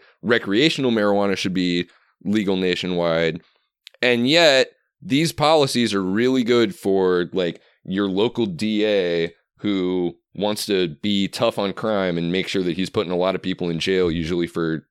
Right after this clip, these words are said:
you know, uh, you know, we, there was a, there was a story over New Year's where the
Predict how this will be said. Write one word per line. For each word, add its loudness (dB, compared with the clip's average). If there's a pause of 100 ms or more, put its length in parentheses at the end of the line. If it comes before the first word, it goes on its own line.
(120)
you -4
know, -6 (480)
uh, 0 (200)
you -2
know, 0
we, -2 (260)
there 2
was 2
a, 6
there 2
was 0
a 2
story 4
over 2
New 4
Year's 0
where 2 (480)
the 4